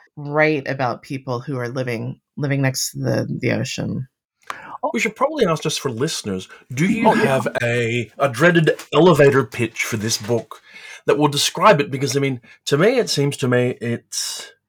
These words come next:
Speaker 2: three friends who grew up together, another friend they meet at school. Three of them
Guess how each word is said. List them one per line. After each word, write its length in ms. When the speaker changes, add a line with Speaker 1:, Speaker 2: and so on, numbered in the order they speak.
Speaker 2:
three 320
friends 500
who 120
grew 160
up 100
together, 560
another 260
friend 260
they 80
meet 220
at 140
school. 480
Three 560
of 200
them 340